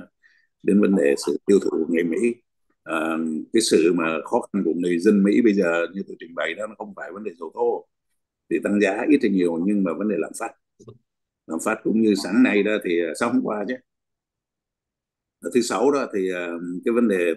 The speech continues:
thất nghiệp gia tăng lên bốn chấm một phần trăm. Thì chính vì sao mà nó có một phần trăm như vậy đó thì, à, Fed họ có lý do họ không có tăng tiền lời, à, không có giảm tiền lời, bởi vì cái sự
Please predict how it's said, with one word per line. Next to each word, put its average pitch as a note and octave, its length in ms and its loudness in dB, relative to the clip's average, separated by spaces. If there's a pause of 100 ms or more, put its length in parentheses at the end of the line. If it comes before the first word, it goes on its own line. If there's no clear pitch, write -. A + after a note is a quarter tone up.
thất - 100 -8
nghiệp G2+ 180 2
gia G2 240 -4
tăng G2 180 -10
lên G2 140 -4
bốn A2 200 -2
chấm A2 120 -6
một G2 160 -6
phần - 180 -20
trăm. - 140 -14 (1040)
Thì F2 100 -2
chính A2 160 6
vì B2 140 8
sao G2 120 2
mà G2 80 2 (180)
nó F#2+ 160 -2
có G#2+ 120 -2
một G#2+ 220 0
phần E2 160 -6
trăm F#2 200 0
như F#2+ 100 2
vậy D#2 220 0
đó F2+ 100 -4 (100)
thì, E2 280 0
à, D2 80 -6 (640)
Fed B2 180 2
họ G2 160 -6
có F#2 80 0
lý A2 140 4
do G2 100 2
họ E2 280 -6
không F#2+ 180 -4
có F#2 100 -4
tăng E2 200 -4
tiền C#2+ 120 -6
lời, - 160 -14 (480)
à, F#2+ 140 -2
không G2+ 100 -2
có A#2 80 2
giảm F2+ 260 -6
tiền D2+ 160 -8
lời, - 140 -16 (840)
bởi E2+ 160 2
vì E2+ 200 4
cái G2+ 80 4
sự F#2 160 2